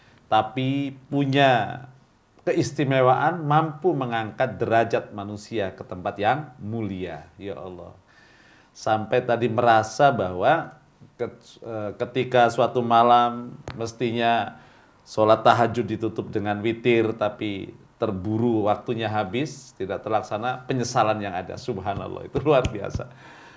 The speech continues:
Menurut kami luar biasa. Makanya Pak Asril, kita tempatkan tentang sholat ini sesuai dengan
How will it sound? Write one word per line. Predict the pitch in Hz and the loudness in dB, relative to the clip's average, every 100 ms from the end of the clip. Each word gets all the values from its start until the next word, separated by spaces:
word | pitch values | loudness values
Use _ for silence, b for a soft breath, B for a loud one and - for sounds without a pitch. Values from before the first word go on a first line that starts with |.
| B | B
Menurut | 113 113 120 123 | -6 -2 2 6
kami | 120 139 123 | 6 4 -2
luar | 98 98 | -4 -6
biasa. | 92 92 85 - - - _ _ _ _ _ _ _ | -6 -10 -12 -16 -20 -20 _ _ _ _ _ _ _
Makanya | 107 101 107 123 127 | -8 -2 0 2 2
Pak | 117 101 - - - | 2 2 -2 -12 -20
Asril, | - 87 - 92 92 98 107 123 139 147 147 B B B B B 131 | -20 -20 -14 -6 -2 0 4 4 4 0 -10 B B B B B -8
kita | 127 143 147 156 | -2 6 8 8
tempatkan | 143 131 127 123 127 - 113 107 113 120 139 165 175 185 185 - | 6 0 4 2 2 0 4 6 8 8 6 4 -2 -8 -12 -10
tentang | 101 95 104 104 | -10 -4 -4 -4
sholat | - 113 113 110 - 113 | -2 2 2 2 -4 -12
ini | 101 101 104 113 123 143 180 190 | -10 -8 -6 -4 -2 -2 -4 -6
sesuai | - 107 - 107 101 101 101 110 135 98 | -10 -10 -10 -10 -6 -2 2 2 2 -4
dengan | 87 85 90 92 117 147 180 | -12 -10 -8 0 0 0 -4